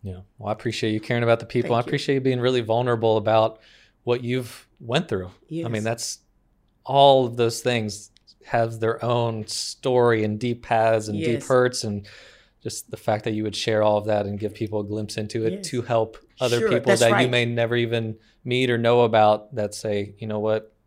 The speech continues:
Speaker 1: I've been through something like that too." And
Speaker 2: That's right.
Speaker 1: maybe
Speaker 2: And they
Speaker 1: I
Speaker 2: can make it.
Speaker 1: <clears throat>
Speaker 2: They
Speaker 1: and
Speaker 2: can
Speaker 1: they,
Speaker 2: make it
Speaker 1: and
Speaker 2: through.
Speaker 1: they can make it. And that's what I'm really
Speaker 2: Exactly.
Speaker 1: getting from you is that, like,
Speaker 2: Exactly.
Speaker 1: I'm sitting here just, like, wilting, like,
Speaker 2: <laughs> Yes.
Speaker 1: I don't think
Speaker 2: Sure.
Speaker 1: I don't know what I would've want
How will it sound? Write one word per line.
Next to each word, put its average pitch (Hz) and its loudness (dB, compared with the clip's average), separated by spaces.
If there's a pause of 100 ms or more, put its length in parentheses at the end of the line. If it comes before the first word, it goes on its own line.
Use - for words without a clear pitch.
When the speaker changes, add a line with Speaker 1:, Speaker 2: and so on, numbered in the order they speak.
(120)
Speaker 1:
I've 107 -10
been 107 -8
through 104 -10
something 107 -8
like 101 -10
that 101 -6
too." 104 -8
And 95 -8
Speaker 2:
That's 165 -10
right. 175 -10 (200)
Speaker 1:
maybe 104 -6
Speaker 2:
And - 2
they 202 6
Speaker 1:
I - 6
Speaker 2:
can 240 2
make 262 0
it. - -6
Speaker 1:
<clears throat> - -8
Speaker 2:
They 208 0
Speaker 1:
and 165 0
Speaker 2:
can 196 2
Speaker 1:
they, 226 0
Speaker 2:
make 220 0
it 233 2
Speaker 1:
and - -4
Speaker 2:
through. - 2
Speaker 1:
they 113 0
can 120 -6
make 110 0
it. 101 -2
And 101 -4
that's 107 -6
what 107 0
I'm 107 0
really 107 2 (100)
Speaker 2:
Exactly. 107 0
Speaker 1:
getting 110 0
from 104 -4
you 101 -2
is 98 -6
that, 101 -2
like, 98 -4
Speaker 2:
Exactly. - -12
Speaker 1:
I'm 117 -2
sitting 120 -2
here 110 0
just, 104 -4
like, 98 -4 (120)
wilting, 117 -4
like, 98 -6
Speaker 2:
<laughs> - -16
Yes. 208 0 (480)
Speaker 1:
I 107 -4
don't 104 -2
think - -6 (340)
Speaker 2:
Sure. 175 -8 (220)
Speaker 1:
I 117 0
don't 113 -2
know 110 0
what 117 2
I 113 6
would've 117 6
want 123 0